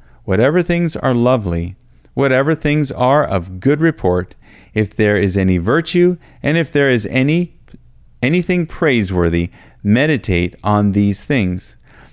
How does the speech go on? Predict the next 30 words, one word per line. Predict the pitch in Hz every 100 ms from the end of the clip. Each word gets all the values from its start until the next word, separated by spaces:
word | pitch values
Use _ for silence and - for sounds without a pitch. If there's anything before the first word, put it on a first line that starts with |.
| -
The | 160
things | 160 214 202
which | 139 107 107
you | 101
learned | 107 160 185 180
and | 156 151
received | 143 - 113 104 98
and | 92
heard | 90 135 165 151
and | 110 98
saw | - 127 135 139
in | 110 131 135
me, | 147 104 98 -
these | 95 113 143 165 139
do, | 117 190 120 92 - _ _ - - - _ -
and | 87
the | 85
God | 90 95
of | 135 -
peace | 170 113 87 - - - - -
will | 95
be | 90 87
with | 98 110
you." | - - - - _ _ - - - - - - - - - - - - - - - - - - -
Hmm. | 110 92 82 80 _ _ _ - - - - - - - -
He | -
sure | 92 - 151
sounds | - 123 110
at | 107 -
peace. | 98 90 - -